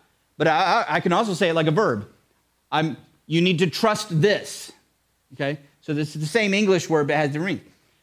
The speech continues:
The, the word holy, if you take that same word that's translated holiness, something that is set apart, and you change it to a verb, that we translate it,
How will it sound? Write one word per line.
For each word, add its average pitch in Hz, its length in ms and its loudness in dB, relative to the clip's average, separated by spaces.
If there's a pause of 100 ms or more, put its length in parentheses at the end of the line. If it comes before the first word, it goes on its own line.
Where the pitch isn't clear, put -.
(240)
The, 160 220 2
the 160 120 0
word 160 200 2
holy, 190 480 2 (520)
if 160 200 -2
you 190 100 2
take 208 300 0
that 190 180 0
same 220 380 0
word 214 180 4
that's 160 140 -2
translated 170 420 0
holiness, 190 560 2
something 185 300 -2
that 156 200 0
is 220 320 2
set 160 200 0
apart, 147 420 0 (180)
and 156 80 0
you 160 60 0
change 202 260 0
it 160 120 -6
to 180 120 4
a 139 40 4
verb, 160 720 0 (340)
that 156 300 -2
we 180 240 2
translate 220 720 2
it, - 260 -4